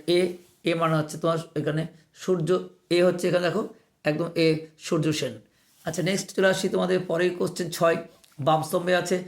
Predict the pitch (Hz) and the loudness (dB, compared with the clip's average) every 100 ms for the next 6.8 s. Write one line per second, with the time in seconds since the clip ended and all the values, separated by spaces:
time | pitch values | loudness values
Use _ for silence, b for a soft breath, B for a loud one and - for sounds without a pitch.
0 | B B - 185 185 - 175 190 208 208 | B B -4 -4 -2 -2 -2 0 -2 -2
1 | 196 196 - 180 165 165 131 175 151 B | -2 -2 -2 -2 0 0 0 -2 -2 B
2 | B B - 156 165 185 170 147 113 - | B B -6 -2 0 0 0 -2 -6 -12
3 | b _ 156 165 202 156 190 - 185 196 | b _ 0 2 0 -2 -2 -2 0 0
4 | 190 165 175 160 - 170 151 B B - | 0 -2 -2 -4 -2 -2 -2 B B -8
5 | 170 170 180 156 147 131 b b - 180 | 0 2 2 0 -4 -6 b b -2 0
6 | 190 202 196 202 190 180 196 | 2 0 0 -2 0 0 0